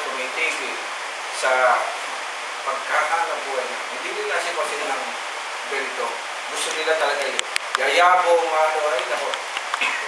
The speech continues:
Darating ang time, mga kapatid. At ako'y naniniwala pa rin. Nakakunti lang talaga mariligtas.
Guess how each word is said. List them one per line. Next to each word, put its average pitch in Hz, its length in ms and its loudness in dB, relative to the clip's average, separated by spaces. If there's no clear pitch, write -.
Darating 160 480 6
ang - 80 2
time, 127 240 2
mga - 160 2
kapatid. - 340 -6
At - 160 0
ako'y 147 320 0
naniniwala 143 560 0
pa 151 160 -2
rin. 151 160 -4
Nakakunti 151 560 0
lang 135 160 -2
talaga 123 320 0
mariligtas. - 680 -4